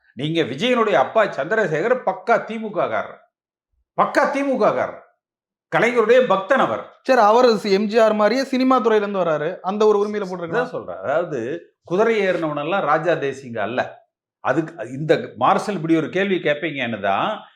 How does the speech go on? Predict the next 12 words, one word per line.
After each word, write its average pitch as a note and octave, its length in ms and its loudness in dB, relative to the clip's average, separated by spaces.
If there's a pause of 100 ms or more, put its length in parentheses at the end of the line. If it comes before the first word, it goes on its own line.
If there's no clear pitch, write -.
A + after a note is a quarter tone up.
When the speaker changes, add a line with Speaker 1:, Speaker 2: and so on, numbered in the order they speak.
(100)
Speaker 1:
நான் C3+ 200 2
வரிசையா F#3 460 2
சொல்லிட்டே E3 360 -2
வந்தேன். B2 220 -2
சிவாஜி C#3+ 400 0
கணேசன், B2 480 -6
கமலஹாசன், C3 800 -2 (360)
சரத்குமாரையும் E3+ 800 0
வச்சுக்கோங்க, A#2 520 -10 (920)
சரத்குமாரையும் F3+ 640 0
வச்சுக்கோங்க, A#2 460 -8 (240)
விஜயகாந்த், C3+ 720 -2